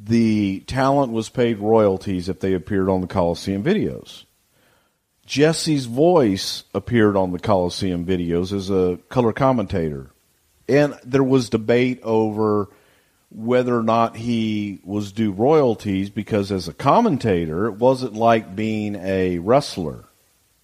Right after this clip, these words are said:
I believe, in Vince's eyes. And Jesse was not paid, uh, for his commentary work on the Coliseum videos. So Jesse sued and, and won.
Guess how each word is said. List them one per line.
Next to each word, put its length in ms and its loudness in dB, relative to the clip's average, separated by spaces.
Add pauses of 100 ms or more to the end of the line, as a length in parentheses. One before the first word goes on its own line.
(260)
I 100 0
believe, 400 2
in 160 0
Vince's 400 -2
eyes. 560 -2 (580)
And 760 2 (1160)
Jesse 380 0
was 240 -6
not 380 0
paid, 640 0 (320)
uh, 240 0
for 280 -4
his 180 -8
commentary 600 0
work 480 -6 (440)
on 220 2
the 80 -4
Coliseum 640 0
videos. 600 -4 (540)
So 260 4
Jesse 760 0 (280)
sued 520 -2
and, 420 -4 (500)
and 180 0
won. 280 0